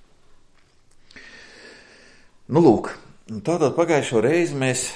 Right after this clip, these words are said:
apstājāmies pie tā, kā Jēzus, tad, kad ir nocelts akmens no Lācara kapa, pacēlis acis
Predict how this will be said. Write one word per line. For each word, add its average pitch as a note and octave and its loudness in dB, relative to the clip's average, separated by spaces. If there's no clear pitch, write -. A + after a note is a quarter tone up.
apstājāmies A#2 2
pie A2 2
tā, A#2 4
kā G#2+ 2
Jēzus, A2+ 0
tad, A#2 4
kad G2+ 4
ir G2 0
nocelts A2+ 2
akmens A#2 -4
no A2+ -2
Lācara G#2+ 0
kapa, - -10
pacēlis B2 8
acis - 0